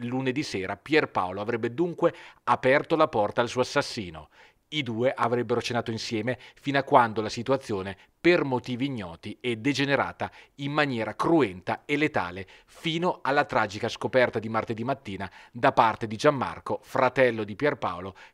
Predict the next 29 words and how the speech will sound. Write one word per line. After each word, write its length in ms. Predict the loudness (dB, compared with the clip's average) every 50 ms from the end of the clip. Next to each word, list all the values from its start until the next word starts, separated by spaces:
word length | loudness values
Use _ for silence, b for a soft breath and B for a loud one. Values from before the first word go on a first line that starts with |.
| B
che 100 | 2 4
ha 60 | 4 4
trovato 420 | 6 4 4 6 4 4 2 0
il 60 | -2
familiare 400 | 0 0 0 2 2 2 2 2
ucciso 540 | 0 -2 -4 -8 -10 -8 -8 -8 -8 -8 _
e 100 | -2 -2
riverso 540 | 0 0 -2 -4 -8 -12 -14 -10 -8 -8 -8 -8
in 120 | -8 -8
una 180 | -8 -8 -10 -10
pozza 320 | -10 -10 -10 -8 -8 -8
di 100 | -6 -6
sangue. 560 | -2 -2 -2 -2 -2 -6 -14 -18 -20 -20 -20 _ _ _ _ _ _ _ _ _ _ _ _ _ _ -14
Sangue 500 | -6 2 4 4 4 4 2 0 0 0
le 100 | 0 0
cui 140 | -2 -2 2
tracce 300 | 2 2 2 2 2 0
macchiavano 600 | 0 0 0 2 2 4 4 4 2 2 0 -2
anche 380 | 0 0 0 0 0 0 2 2
oggi 420 | 2 2 0 -4 -8 -8 -10 -8 -6
i 100 | -6 -2
gradini 480 | 0 2 2 2 0 0 -2 -4 -4 -4
dell'abitazione 840 | -4 -4 -4 -6 -4 -4 -4 -4 -4 -6 -10 -12 -12 -12 -14 -16 B B B B
e 100 | -12 -6
la 140 | -4 -4 0
pavimentazione 880 | 2 2 2 2 0 -2 -2 0 0 0 0 0 -4 -8 -8 -8 -10 -12 -14
di 200 | -10 -8 -6 -2
via 160 | 0 2 2
Gavelli. 580 | 4 2 2 2 -2 -4 -8 -14 -18 -20 -20